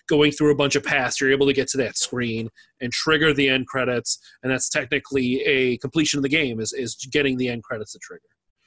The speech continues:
So it's, uh, it's, it's pretty interesting. I would recommend watching it. It's two,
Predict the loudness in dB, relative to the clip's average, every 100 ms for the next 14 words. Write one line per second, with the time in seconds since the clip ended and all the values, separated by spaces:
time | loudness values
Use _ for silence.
0 | _ _ -6 -2 0 0 0 0 0 2
1 | 0 -2 -4 -4 -2 -4 -4 -2 2 2
2 | 2 0 0 0 0 2 0 0 -2 -2
3 | 0 -2 -2 -4 -4 -4 -2 -2 -4